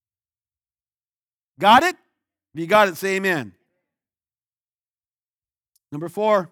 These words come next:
we're almost done here, is appearing. Say that. Appearing. Write that down. Antichrist, anointing, abiding. Number four is appearing. Verse twenty-eight.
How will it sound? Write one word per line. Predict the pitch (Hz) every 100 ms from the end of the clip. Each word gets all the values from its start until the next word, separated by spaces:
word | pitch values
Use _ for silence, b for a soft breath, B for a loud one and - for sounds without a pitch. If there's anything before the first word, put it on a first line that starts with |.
| _
we're | 127 135
almost | 165 170
done | 190 185
here, | 165 165 147 _ _ _ _ _ _
is | 175 160
appearing. | 180 - 214 202 160 117 98 _
Say | 185
that. | 180 151 - _ _ _ _ _ _ _ _ _ -
Appearing. | 269 226 139 110
Write | 160 151
that | 170 151
down. | 170 175 160
Antichrist, | 175 175 196 185 214 196 185
anointing, | 156 170 185 - 196
abiding. | 151 185 185 175 175 165 _ _ _ _ _ _ -
Number | 143
four | - 196 180
is | 170 156 - - _ _ _ _
appearing. | - - - 208 180 131 117 143
Verse | 156 -
twenty-eight. | 190 180 185 190 156 - -